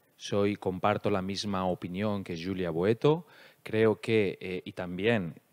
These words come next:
de Juan Luis Sierra, creo que la extracción en grandes porciones, aprovechando ya estos puntos de rotura, eh, cuando hablo de extracción en grandes porciones, no hablo de sacar maderas con la mano, quiero decir,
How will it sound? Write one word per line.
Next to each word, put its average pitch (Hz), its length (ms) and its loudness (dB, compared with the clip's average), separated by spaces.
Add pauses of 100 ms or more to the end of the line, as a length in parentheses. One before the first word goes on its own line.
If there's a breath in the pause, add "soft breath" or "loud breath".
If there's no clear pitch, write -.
de 95 220 -4
Juan 85 260 -8
Luis 85 180 -6
Sierra, 113 340 -2
creo 104 240 0
que - 120 -6
la 85 100 -2
extracción 92 800 0
en 87 120 -10
grandes 107 360 -2
porciones, 98 680 -4
aprovechando 87 640 -2
ya 98 220 0
estos - 300 -10
puntos 98 400 -6
de 92 120 -4
rotura, 87 500 -4 (520 loud breath)
eh, 92 560 0 (340 loud breath)
cuando 87 220 -6
hablo 104 140 2
de 117 80 4
extracción 110 420 -2
en 107 100 0
grandes 101 320 0
porciones, 110 480 -4
no 95 120 -4
hablo 92 160 -2
de 90 60 -4
sacar 90 300 -8
maderas 85 360 -6
con 85 160 -4
la 82 100 -4
mano, 107 240 -4
quiero 87 200 -10
decir, 82 400 -8